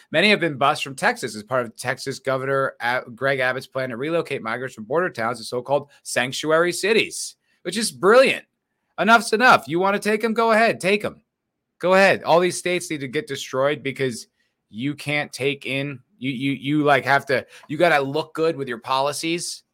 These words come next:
Nah, go fuck yourself. Go fuck yourself. So this is happening, uh, this is going on in Chicago, right? Okay, well, this is also another story, uh, from today that just came out.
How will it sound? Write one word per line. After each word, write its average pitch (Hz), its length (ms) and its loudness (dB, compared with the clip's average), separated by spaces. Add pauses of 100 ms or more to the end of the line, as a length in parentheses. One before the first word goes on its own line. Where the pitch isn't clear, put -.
(260)
Nah, 208 160 0 (260)
go 190 140 -10
fuck - 340 -10
yourself. - 640 -14 (500)
Go - 80 -12
fuck 143 220 -4
yourself. 117 220 -6 (260)
So 151 160 0
this 165 160 0
is 156 80 -8
happening, 147 480 2
uh, 113 720 2
this 147 200 -2
is 127 160 -6
going 143 240 0
on 127 140 0
in 123 40 -6
Chicago, 117 680 0
right? 107 280 -4 (1300)
Okay, 123 220 -4
well, 113 140 -4
this 156 200 -2
is 143 120 -6
also 139 360 0
another 120 300 -2
story, 110 580 -2 (360)
uh, 107 180 -2
from 110 280 -6
today 117 720 -4 (460)
that 104 180 -6
just 110 220 -6
came 104 240 -10
out. 90 420 -6